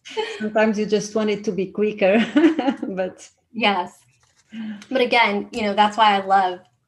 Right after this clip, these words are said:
Speaker 1: Slow My Roll, 'cause it, it's reminding me that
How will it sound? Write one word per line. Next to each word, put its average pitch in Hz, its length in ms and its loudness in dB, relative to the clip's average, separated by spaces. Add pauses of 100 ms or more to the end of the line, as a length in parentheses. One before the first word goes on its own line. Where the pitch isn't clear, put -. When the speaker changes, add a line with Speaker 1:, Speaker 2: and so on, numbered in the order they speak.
(100)
Speaker 1:
Slow 208 320 -2
My 202 140 -2
Roll, 208 340 0
'cause 254 220 2
it, 202 160 0
it's 202 280 -10
reminding 220 600 0
me 233 520 0 (600)
that 202 500 -2